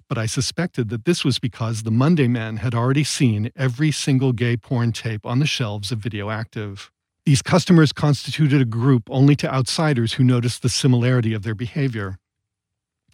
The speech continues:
Even though they had a common interest, they never met to talk about what they saw or coordinate their viewing habits to avoid conflicts over new tapes,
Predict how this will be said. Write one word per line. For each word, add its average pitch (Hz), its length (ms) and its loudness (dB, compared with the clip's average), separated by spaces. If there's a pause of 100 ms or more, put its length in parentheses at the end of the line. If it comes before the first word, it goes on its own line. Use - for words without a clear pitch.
Even 143 300 4
though 135 120 4
they 135 140 2
had 135 160 2
a 113 40 -4
common 147 340 2
interest, 131 580 0 (460)
they 123 100 4
never 127 260 6
met 135 200 4
to 143 100 0
talk 120 300 -2
about 120 200 -2
what 123 180 -6
they 151 120 0
saw 117 380 0
or 123 160 -6
coordinate 120 560 0
their 123 120 0
viewing 127 380 2
habits 113 420 -2
to 139 120 -2
avoid 110 340 -4
conflicts 131 640 -4
over 117 160 0
new 110 220 -2
tapes, - 560 -6